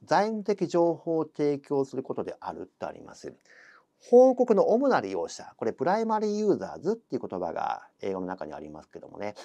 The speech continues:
具体的にはどのような人々のことを言うのかっていうと、お、この、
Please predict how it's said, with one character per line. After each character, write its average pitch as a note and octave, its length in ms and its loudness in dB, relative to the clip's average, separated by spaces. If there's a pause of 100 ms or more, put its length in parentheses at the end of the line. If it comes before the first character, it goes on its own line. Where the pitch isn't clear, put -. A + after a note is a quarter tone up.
(260)
具 F3+ 120 -4
体 A#3+ 300 -2
的 A#3+ 200 -6
に G#3+ 60 0
は B2+ 80 0
ど A2 140 -4
の E3 100 -2
よ B3+ 140 0
う A3+ 40 -2
な B2+ 100 -2
人 - 280 -4
々 G#2 160 -8
の F2 80 -10
こ F2+ 100 -10
と F#2 80 -8
を E2 140 -6
言 G2+ 100 -8
う F2+ 40 -6
の D2+ 120 -12
か A#2 160 0
っ A#2+ 80 -4
て - 160 -16
い - 80 -14
う - 140 -16
と、 C3+ 480 2 (320)
お、 A#2 400 4
こ - 140 -10
の、 C#3 280 0